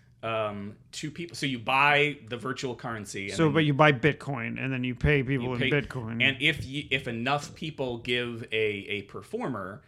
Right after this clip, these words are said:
Speaker 1: um, enough coins, then either the, the little thingy that they've inserted into themselves starts going off, or the people who pay enough can, can make it, make it vibrate.
Speaker 2: What if you like
Speaker 1: So
Speaker 2: a,
Speaker 1: they're,
Speaker 2: what if
Speaker 1: they're
Speaker 2: you're
Speaker 1: not
Speaker 2: like a, like a,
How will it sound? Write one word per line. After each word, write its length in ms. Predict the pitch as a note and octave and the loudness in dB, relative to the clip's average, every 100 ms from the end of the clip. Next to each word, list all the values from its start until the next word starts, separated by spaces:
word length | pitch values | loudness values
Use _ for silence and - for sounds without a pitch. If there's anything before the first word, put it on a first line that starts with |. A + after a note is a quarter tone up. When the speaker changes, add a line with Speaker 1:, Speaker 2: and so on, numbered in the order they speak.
| _ _ G#2 | _ _ -6
Speaker 1:
um, 380 | G2+ F#2+ F#2 - | -4 -6 -10 -10
enough 340 | G#2+ A2 - | -4 -4 -6
coins, 680 | - G3 D#3 A#2 G#2 G2+ - - - | -10 -6 -4 -4 -4 -10 -12 -16 -20
then 540 | G#2 A2 A#2 A2 G#2+ - - | -8 -2 -2 -2 -8 -12 -8
either 680 | A#2 B2 A#2+ A#2 A2 A2 G#2 | -4 -2 -2 -2 -2 -2 -2
the, 160 | A2 | -4
the 180 | G2+ A2 | -4 -6
little 280 | A2+ C3+ A2+ | -4 -6 -8
thingy 460 | - C#3+ C#3 C#3+ C3+ | -4 -2 0 0 -2
that 140 | A#2+ | -2
they've 160 | A#2 A2 | -4 -4
inserted 420 | G#2 C3 A#2 A2+ | -6 -6 -6 -4
into 160 | A#2 B2 | -6 -6
themselves 420 | A2+ - A#2 G#2 | -8 -8 -8 -6
starts 300 | - A2 - | -6 -6 -6
going 260 | A#2 A2 G#2+ | -6 -6 -4
off, 260 | A2+ A#2 - | -4 -6 -4
or 240 | C3+ D#3 | 0 2
the 80 | C#3 | 0
people 300 | C#3+ C#3+ A#2 | -4 -8 -8
who 100 | A2 | -12
pay 240 | - F3+ C#3+ | -6 0 2
enough 380 | A2 G2+ - | 0 -6 -10
can, 420 | - G#2+ G2 F#2 - | -12 -10 -8 -10 -12
can 200 | G#2 G2 | -12 -8
make 220 | G2+ G2+ | -8 -8
it, 160 | G#2 - - | -12 -18 -18
make 200 | F#2 - | -18 -18
it 100 | - | -20
vibrate. 440 | - - - - - - - - - _ _ - - | -20 -20 -20 -20 -20 -18 -20 -20 -20 _ _ -20 -6
Speaker 2:
What 200 | C#3+ C#3+ | 0 0
if 160 | C#3+ | 0
you 160 | C#3 C#3 | -6 -2
like 140 | C#3 B2 | 0 2
Speaker 1:
So 220 | D#3 C3+ | 2 2
Speaker 2:
a, 20 | |
Speaker 1:
they're, 200 | C3 C3+ | 2 4
Speaker 2:
what 140 | G3 | 6
if 60 | G#3 | 8
Speaker 1:
they're 60 | B3 | 10
Speaker 2:
you're 80 | A#3 | 12
Speaker 1:
not 80 | |
Speaker 2:
like 200 | A3 F#3 | 12 10
a, 180 | F#3+ C#3+ - | 8 4 2
like 240 | D#3+ C3+ | 2 4
a, 340 | C#3 C3 B2+ | 4 2 0